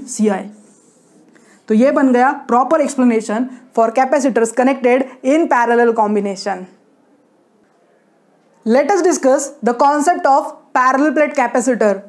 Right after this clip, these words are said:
इसमें क्या है, सबसे पहले रफ वर्क देखो। मान लो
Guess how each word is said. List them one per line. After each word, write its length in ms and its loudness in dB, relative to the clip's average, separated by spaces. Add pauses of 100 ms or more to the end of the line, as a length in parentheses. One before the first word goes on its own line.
(480)
इसमें 340 0
क्या 140 2
है, 200 2
सबसे 240 -2
पहले 220 4
रफ 260 0
वर्क 160 2
देखो। 280 0 (420)
मान 240 2
लो 100 2